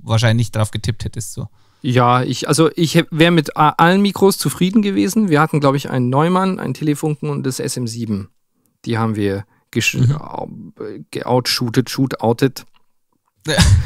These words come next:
Speaker 2: Für mich, ich hätte mit, wie gesagt, mit, mit allen arbeiten können. Ich finde das S M sieben persönlich immer interessant, weil es halt kein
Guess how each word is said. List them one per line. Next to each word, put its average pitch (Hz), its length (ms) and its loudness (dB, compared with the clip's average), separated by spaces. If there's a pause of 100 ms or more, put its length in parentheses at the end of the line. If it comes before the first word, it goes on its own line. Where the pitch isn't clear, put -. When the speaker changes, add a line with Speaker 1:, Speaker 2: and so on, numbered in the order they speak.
(440)
Speaker 2:
Für 156 220 2
mich, 175 200 2
ich 147 120 2
hätte 156 160 2
mit, 139 260 0
wie 139 80 4
gesagt, 131 280 2
mit, 131 180 0
mit 123 260 0 (160)
allen 135 640 2
arbeiten 139 400 2
können. 143 360 0
Ich 127 120 -6
finde 143 220 2
das 135 80 -4
S - 160 0
M 151 100 4
sieben 147 220 -2
persönlich 147 600 0
immer 147 440 -2
interessant, 147 640 0
weil 120 140 2
es - 100 -2
halt 127 140 2
kein 107 520 0